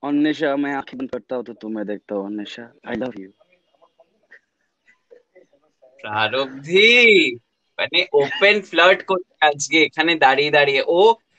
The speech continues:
Speaker 2: আমাকে দেখলে পরেই প্রারব্ধি শুরু হয়ে যায়, মানে ফুল ভিতরে যাবতীয় যত ফিল্মি কায়দা আছে সব বেরিয়ে পড়ে প্রারব্ধির, তাই না?
Speaker 1: পুরনো ভালোবাসা, পুরনো প্রেম।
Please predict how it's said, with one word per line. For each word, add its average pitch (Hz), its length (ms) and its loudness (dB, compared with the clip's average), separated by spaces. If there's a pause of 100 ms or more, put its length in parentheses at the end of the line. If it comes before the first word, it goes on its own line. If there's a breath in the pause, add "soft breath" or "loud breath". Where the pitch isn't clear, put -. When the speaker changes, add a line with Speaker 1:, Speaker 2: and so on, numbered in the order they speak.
(480)
Speaker 2:
আমাকে 175 460 4
দেখলে 170 380 0
পরেই 214 240 2
প্রারব্ধি 180 480 2
শুরু 170 240 -4
হয়ে 147 220 4
যায়, 123 160 2
মানে 220 220 2
ফুল 233 400 -6
ভিতরে 220 440 0
যাবতীয় 233 920 -6
যত 220 520 2
ফিল্মি 233 300 0
কায়দা 175 360 4
আছে 170 200 2
সব 254 220 2
বেরিয়ে 202 240 6
পড়ে 151 180 4
প্রারব্ধির, 151 440 2
তাই 202 220 2
না? 262 100 -2
Speaker 1:
পুরনো 180 340 4
ভালোবাসা, 160 600 0
পুরনো 151 420 -4
প্রেম। 120 300 -8